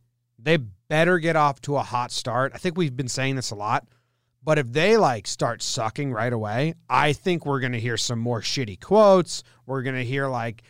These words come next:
I think the G M's gonna try and fire the manager. So it's, like, not his fault. It's the manager's fault. Like, it, it, it, it, it reached a boil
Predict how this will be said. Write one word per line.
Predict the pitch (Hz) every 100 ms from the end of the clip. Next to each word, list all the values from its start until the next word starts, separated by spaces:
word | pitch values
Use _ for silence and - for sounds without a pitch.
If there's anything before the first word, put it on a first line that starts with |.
| _ -
I |
think | 139 127
the | 120
G | 104 147 139
M's | 135 143
gonna | 131 131
try | 120 127
and | 113
fire | - 135 143
the | 131
manager. | 113 143 180 175 175 151 170 165
So | - 123
it's, | 113
like, | 110 104
not | 123 117
his | 180 180
fault. | - 165 156
It's | 123
the | 104
manager's | 123 180 180 175 180
fault. | - 165 - -
Like, | 151 - - _
it, | 180 151 - -
it, | - 180 -
it, | 196 -
it, | - 185 165 -
it | 226 220
reached | 165 240 262 -
a |
boil | 240 175 185 214 254